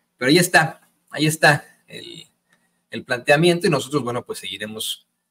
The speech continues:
eh, muy interesados en esta nota. Vamos a buscar qué pasó por ahí. Eh, vamos a ver en qué continúa este caso,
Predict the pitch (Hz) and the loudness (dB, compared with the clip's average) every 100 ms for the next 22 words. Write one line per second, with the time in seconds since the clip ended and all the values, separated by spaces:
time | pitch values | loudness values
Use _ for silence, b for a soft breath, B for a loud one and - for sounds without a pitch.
0 | _ - - _ 131 139 - 101 - 123 | _ -20 -20 _ -8 -6 -6 -8 -4 -4
1 | 110 107 110 92 90 98 - 95 98 98 | -4 -8 -10 -8 -10 -14 -12 -12 -12 -16
2 | - 87 - _ - - _ - 50 110 | -16 -16 -20 _ -16 -16 _ -10 -10 -10
3 | 123 _ _ _ _ _ _ _ _ _ | -18 _ _ _ _ _ _ _ _ _
4 | _ 110 - 104 110 110 _ 113 107 101 | _ -14 -8 -4 -4 -4 _ -12 -10 -10
5 | 110 113 107 101 - 113 95 - 120 - | -8 -6 -6 -6 -6 -8 -6 0 2 2
6 | 120 110 | -6 -12